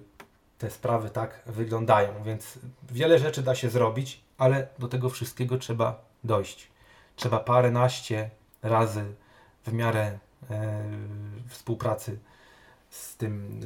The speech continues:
y, urządzeniem sobie pewne rzeczy w głowie układać, e, zapisać sobie menu na przykład można, żebyśmy wiedzieli,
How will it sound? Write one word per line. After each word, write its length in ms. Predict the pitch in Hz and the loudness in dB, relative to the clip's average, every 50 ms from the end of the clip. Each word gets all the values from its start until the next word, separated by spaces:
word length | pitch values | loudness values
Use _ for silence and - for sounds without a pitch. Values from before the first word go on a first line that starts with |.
| 104 101 104 104 101 | -8 -6 -6 -6 -8
y, 60 | - | -8
urządzeniem 600 | - 117 113 - 113 104 101 110 110 107 107 104 - | -8 -10 -8 -6 -6 -4 -2 -2 -2 -2 -4 -6 -6
sobie 260 | - - 101 107 101 - - _ _ _ _ _ _ _ _ _ _ | -8 -10 -8 -8 -10 -12 -14 _ _ _ _ _ _ _ _ _ _
pewne 260 | - 120 110 117 117 | -6 -4 -2 -2 -2
rzeczy 220 | 110 113 113 120 107 | -2 -2 -2 -4 -4
w 60 | 104 | -2
głowie 380 | 107 113 123 123 107 110 107 | 2 4 4 4 4 2 -2
układać, 640 | 101 101 - - 135 135 131 127 127 127 127 - - - _ _ _ - - - - - _ _ _ _ - | -4 -6 0 2 4 6 6 6 6 4 4 0 -6 -16 _ _ _ -20 -20 -20 -20 -20 _ _ _ _ -10
e, 380 | 98 95 101 104 104 - 110 104 | -6 -4 -4 -4 -4 -8 -8 -4
zapisać 560 | - 113 107 - - 120 - 123 113 113 - | -2 0 0 0 -2 -2 -2 -2 -2 -2 -2
sobie 240 | - 120 113 117 117 | -4 -2 0 2 2
menu 280 | 117 120 117 120 120 | 2 2 4 2 2
na 120 | 113 110 107 | 2 0 -2
przykład 340 | - - 127 - 117 - 113 | -4 -6 -4 -4 -2 -2 0
można, 320 | 110 110 107 110 107 107 | 0 0 0 0 0 -2
żebyśmy 420 | 107 110 107 107 - - - 107 | -2 -2 -4 -6 -6 -6 -6 -4
wiedzieli, 480 | 101 110 107 101 110 110 107 107 104 | -4 -4 -2 -2 -2 -2 -2 -2 -6